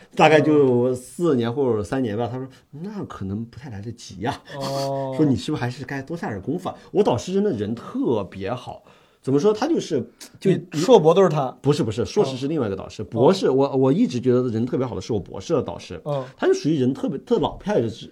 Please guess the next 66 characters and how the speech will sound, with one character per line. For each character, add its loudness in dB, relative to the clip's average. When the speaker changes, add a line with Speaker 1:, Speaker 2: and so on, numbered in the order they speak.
Speaker 1:
老 -2
派 -2
的 2
知 -6
识 -2
分 -2
子 -6
那 -6
种， -12
就 -4
是 -2
你 4
明-， 2
很 2
明 6
显 2
能 2
感 -4
受 -4
到 0
他 -4
即 0
使 0
对 2
我 0
不 -4
满， 0
他 -2
所 0
表 -2
现 -2
出 -4
来 4
的 2
也 -2
是 -6
一 -2
个 -6
，“嗯， -12
我 -14
觉 -10
得 -6
你 -8
这 -10
样 -10
不 -10
太 0
好， -14
Speaker 2:
嗯， 0
嗯。 -2
Speaker 1:
你 -6
需 -6
要 -4
注 -6
意 -4
注 -12
意。” -12
Speaker 2:
嗯。 -6
Speaker 1:
然 -2
后 0
他 -6
甚 4
至 -4
都 0
没 2
有 0